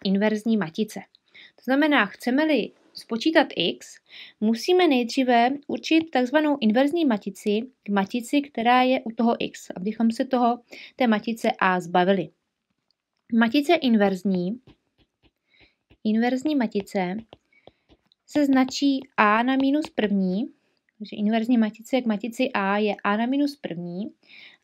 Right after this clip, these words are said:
a ukážeme si, jak se počítá. To znamená, když my spočteme, spočteme tu a na minus první, tak my tu maticovou rovnici vynásobíme tou inverzní maticí a tím budeme hledat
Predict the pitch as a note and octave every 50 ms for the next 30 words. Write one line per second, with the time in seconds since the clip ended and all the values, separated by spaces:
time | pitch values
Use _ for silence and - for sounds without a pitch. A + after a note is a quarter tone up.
0 | _ - G#3+ G3 F#3 F#3 F#3+ _ _ _ - _ _ _ _ _ _ - A3+ C#4
1 | C#4+ D4 D4 D#4 D4+ D#4 D#4 D#4+ - E4 D4+ C4+ B3 B3 - - - B3+ B3 B3+
2 | _ _ - E3+ E3 - - G3+ G3 - F3 D#3+ _ _ _ _ - - - -
3 | _ _ - A3 A#3+ C#4+ D#4 D#4 D#4+ D4 B3 G3 E3 D#3+ F#3 G3 A#3 D4 D#4+ D#4+
4 | D#4+ - B3+ B3+ - C#4 C#4 C#4 C#4+ D4 C#4 - - - - - B3+ B3+ - D#4
5 | D4 D4+ D4+ - - - - A3 A3 A#3+ C4 C4+ D4 D4+ C#4 C4 - - - F3
6 | F3 F3 F3 F3 E3+ F#3+ A3 _ _ - - - _ _ - - G3 F#3 - -
7 | - A#3 B3 D4 D#4 - F4+ D#4+ C4 A3 A3 A3 - C#4+ - - E4 E4+ F4+ E4
8 | - G#3+ G3 G3+ G3 F#3+ - - G#3 F#3+ F#3 G3 A3+ - _ _ _ _ _ _
9 | _ _ - - F3+ G3+ G#3 A3 A3+ A#3 A#3+ B3 - - B3 G#3 G#3+ G#3+ G#3+ G3+
10 | G3+ G3 G3+ A3+ A3+ _ - - - _ _ _ - C#4 B3+ A3+ G3 D#3+ - _
11 | - G3+ G#3 G3+ G3+ A3+ A3+ A#3 A3+ C#4+ C#4+ C4 A3+ G3+ - G#3+ G3 - - -
12 | G3+ F#3+ F#3 F#3+ A3+ B3+ - _ _ - - - _ _ _ - - G3 F#3+ F#3+
13 | - _ - A3+ B3+ C#4+ D#4 C#4+ C4 C4+ C#4+ C#4+ D4 D4+ D4+ D4 B3 A#3 A3 G#3+
14 | A3+ A#3+ A#3 A#3+ B3